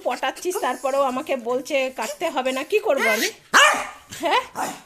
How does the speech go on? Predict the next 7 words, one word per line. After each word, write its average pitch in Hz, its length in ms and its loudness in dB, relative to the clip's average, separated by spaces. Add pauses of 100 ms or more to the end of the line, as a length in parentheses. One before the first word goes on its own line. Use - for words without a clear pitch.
তুমি 302 180 -2
জোর 311 260 4
করে 349 240 6
নিয়ে 349 260 2
গিয়ে 359 340 0 (100)
কাটো। 269 420 2 (520)
হুম, 262 140 -2